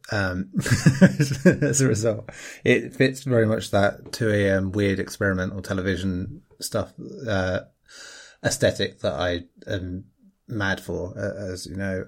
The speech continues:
Um, so yeah, going on what you said, it's very poignant, you know, what it actually does with this situation. And there's this running theme throughout it that despite, you know,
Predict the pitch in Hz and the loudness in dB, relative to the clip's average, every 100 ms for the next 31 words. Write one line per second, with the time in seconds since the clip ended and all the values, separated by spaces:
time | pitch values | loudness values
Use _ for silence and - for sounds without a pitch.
0 | - 104 98 98 95 _ _ _ _ _ | -8 -6 -4 -6 -10 _ _ _ _ _
1 | _ _ _ - - - - 127 123 107 | _ _ _ -14 -14 -8 2 4 6 4
2 | - - 180 135 - - 113 120 92 92 | 0 -12 -14 -14 -16 -6 0 0 0 -2
3 | 107 - 90 - - 101 - - - 120 | -2 0 -2 -2 -6 -6 -6 -18 -4 -2
4 | 127 - 107 104 87 90 - 90 92 - | -2 -4 -4 -2 -4 -6 -6 -6 -6 -8
5 | - 98 95 - _ _ - - - 95 | -10 -6 -6 -6 _ _ -10 -10 -8 -12
6 | - - 90 92 92 - - _ _ - | -10 -4 -4 -4 -8 -12 -16 _ _ -20
7 | _ _ - 113 95 - 98 92 - - | _ _ -4 -4 -4 -4 -6 -4 -8 -14
8 | _ _ - - - - 98 95 98 - | _ _ -14 -8 -8 -6 -4 -2 -2 -4
9 | 101 95 92 90 - _ _ - - 131 | -2 -2 -4 -8 -16 _ _ -20 -2 0
10 | 127 143 - - - _ _ _ _ _ | 2 2 0 -12 -20 _ _ _ _ _
11 | _ - 127 147 139 101 - 117 117 110 | _ 2 4 6 6 2 2 4 4 2
12 | 98 98 95 107 92 90 - 92 - _ | 0 2 2 2 0 0 -2 -4 -6 _
13 | _ _ _ _ _ _ _ - - 135 | _ _ _ _ _ _ _ -16 0 2
14 | - 147 139 - - - _ _ _ - | 4 4 4 2 -8 -20 _ _ _ -2
15 | 107 95 | 0 -2